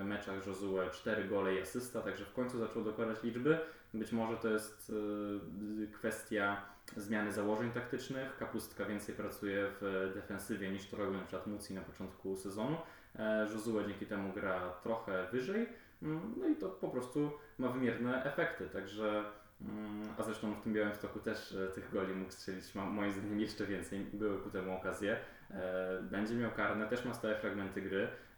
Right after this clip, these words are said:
e, zaufanie kolegów, trenera, także, no, naprawdę wydaje mi się, że w tym meczu domowym z Lechią, z Lechią, która wprawdzie wygrała wysoko z Zagłębiem,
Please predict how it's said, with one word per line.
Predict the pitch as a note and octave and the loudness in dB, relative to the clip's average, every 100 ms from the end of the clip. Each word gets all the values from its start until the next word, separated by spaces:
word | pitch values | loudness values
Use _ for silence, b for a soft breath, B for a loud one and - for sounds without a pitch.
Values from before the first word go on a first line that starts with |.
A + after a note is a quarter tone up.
| - | -8
e, | - - - - - - - | -6 -4 -4 -4 -8 -10 -10
zaufanie | - G2 G2 G#2+ G#2 G2 G2 G2 | -4 -2 0 0 2 2 0 -2
kolegów, | G#2+ G2 G2 G#2+ G#2+ | 2 4 4 4 2
trenera, | - G2+ F#2+ G#2 A2 - B - - | -2 0 2 2 2 0 B -16 -8
także, | G2 G2 G2+ G#2 G2+ G2+ G#2 | -6 -4 0 2 4 2 0
no, | |
naprawdę | G2+ G2+ A2+ G#2+ | -2 0 0 0
wydaje | F#2+ G2 | 0 0
mi | F#2+ | 0
się, | - | -4
że | F#2+ | -8
w | - | -6
tym | G2 | -4
meczu | F#2+ - F#2+ | -4 -4 -4
domowym | F#2+ F#2+ G2 F#2+ | 0 0 -2 -2
z | |
Lechią, | G2 F#2 C#3 D3 B B - - - | -2 0 0 -2 B B -20 -20 -8
z | A2+ | 2
Lechią, | A2+ G2 C#3+ G3 - | 2 4 2 0 -2
która | C3+ B2+ B2 | 4 6 6
wprawdzie | A#2 - A#2 G#2 G2 | 2 0 0 2 -2
wygrała | F#2+ G2 C#3+ D3 | -4 2 4 4
wysoko | - G#2 - | 0 -2 -4
z | F#2+ | -2
Zagłębiem, | G2 F#2+ F2+ G#2+ | -2 -2 2 4